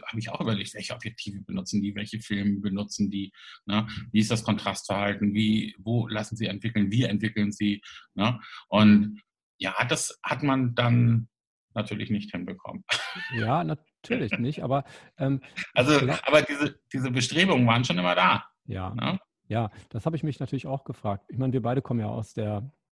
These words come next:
Speaker 2: ähm, aus dem vordigitalen Zeitalter und auch
Speaker 1: Mhm.
Speaker 2: in der vordigitalen Fotografie. Und natürlich hab ich auch früher schon Bilder gesehen, wo ich mich gefragt habe,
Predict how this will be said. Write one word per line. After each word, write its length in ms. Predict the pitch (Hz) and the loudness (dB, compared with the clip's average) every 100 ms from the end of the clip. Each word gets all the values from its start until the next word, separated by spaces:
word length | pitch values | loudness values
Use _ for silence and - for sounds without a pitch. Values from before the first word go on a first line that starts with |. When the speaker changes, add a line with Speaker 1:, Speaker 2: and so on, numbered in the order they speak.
| _ | _
Speaker 2:
ähm, 400 | 135 101 107 110 165 | -6 -6 -6 -10 -12
aus 140 | 101 | -10
dem 160 | 107 101 - _ | -10 -12 -18 _
vordigitalen 1200 | _ - 123 117 101 107 - 101 98 98 101 101 _ _ _ | _ -2 -2 -2 -4 -4 -2 -4 -4 -4 -6 -10 _ _ _
Zeitalter 640 | - 110 - - 127 117 | -4 -4 -2 -2 0 0
und 300 | 113 107 101 - - - | -2 -4 -6 -12 -20 -8
auch 100 | - | 0
Speaker 1:
Mhm. 100 | 104 120 | 0 0
Speaker 2:
in 60 | 117 | -4
der 200 | 110 107 196 | -6 -6 -10
vordigitalen 800 | - 113 110 113 107 110 104 107 | -6 -4 -4 -6 -4 -4 -2 -4
Fotografie. 720 | - 123 107 104 - 110 135 - - - - - _ _ | -6 -8 -6 -6 -6 -4 -4 -6 -20 -20 -20 -20 _ _
Und 300 | 120 113 113 | 0 0 -2
natürlich 360 | 107 - 123 127 | -6 -2 -2 0
hab 80 | 120 | -4
ich 140 | - | -4
auch 120 | 113 | -8
früher 360 | - - 123 127 | -10 0 2 2
schon 180 | 123 107 | -2 0
Bilder 240 | 117 131 | 0 0
gesehen, 260 | 117 113 113 | 0 -2 -4
wo 60 | |
ich 100 | 113 | -6
mich 120 | 113 | -8
gefragt 400 | - - 113 110 | -10 -8 -6 -6
habe, 280 | 110 107 107 | -6 -4 -6